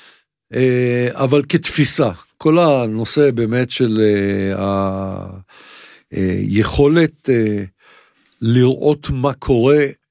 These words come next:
אבל גם לבצע מהלכים אקטיביים,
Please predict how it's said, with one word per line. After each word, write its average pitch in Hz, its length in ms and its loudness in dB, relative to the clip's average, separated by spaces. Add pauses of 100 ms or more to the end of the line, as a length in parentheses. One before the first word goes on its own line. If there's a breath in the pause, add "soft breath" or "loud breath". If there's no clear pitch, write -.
(400 soft breath)
אבל 120 600 0 (540)
גם 131 540 -2 (260)
לבצע 110 600 -4
מהלכים 107 520 -4
אקטיביים, 113 760 -2